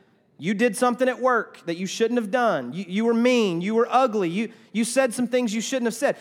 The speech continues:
There are times when you bring on the angst of the people that are against you.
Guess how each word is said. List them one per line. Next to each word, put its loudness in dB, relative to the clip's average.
There 4
are 6
times 2
when 2
you 2
bring 2
on 0
the -2
angst 0
of 2
the 0
people 0
that 4
are 4
against 0
you. -8